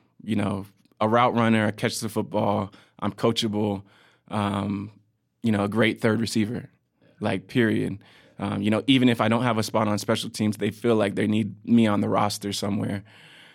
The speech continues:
Um, so that was kinda my journey and, you know, ended up, um, so started in Cleveland,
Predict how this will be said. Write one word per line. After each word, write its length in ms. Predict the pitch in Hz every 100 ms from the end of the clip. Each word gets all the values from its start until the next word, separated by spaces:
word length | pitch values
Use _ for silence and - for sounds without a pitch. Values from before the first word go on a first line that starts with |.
| _ -
Um, 340 | 104 101 98
so 120 | 95
that 100 | 143
was 140 | 165 -
kinda 220 | 131 131
my 180 | 113 110
journey 400 | 107 117 120 104
and, 180 | 101 101
you 60 |
know, 140 | 104 101
ended 220 | 101 107
up, 200 | 104 98 - -
um, 540 | 101 101 104 104 101 110 - - -
so 160 | - 110
started 320 | - 117 113
in 140 | 110
Cleveland, 640 | 107 123 117 113 110 104